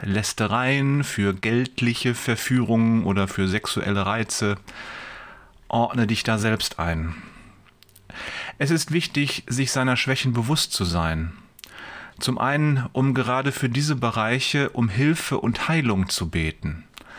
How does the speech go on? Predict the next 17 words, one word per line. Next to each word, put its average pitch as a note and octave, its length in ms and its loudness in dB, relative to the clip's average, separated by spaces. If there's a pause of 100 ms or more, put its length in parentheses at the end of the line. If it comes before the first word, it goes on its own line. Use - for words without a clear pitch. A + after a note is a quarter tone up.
(640)
Zum A#2 200 0
anderen, C3+ 460 2
weil B2+ 200 2
Gott C#3 340 -2
in B2 220 2
seiner A#2+ 280 2
unendlichen C#3+ 600 2
Weisheit B2 840 0 (480)
gerne B2+ 580 2
unsere A#2 540 2
Schwächen C#3+ 560 2
nutzt, G#2 480 0 (460)
um C3 200 2
seine C#3+ 380 4
Stärke E3+ 500 0
zu - 200 -2
offenbaren. E2+ 720 -2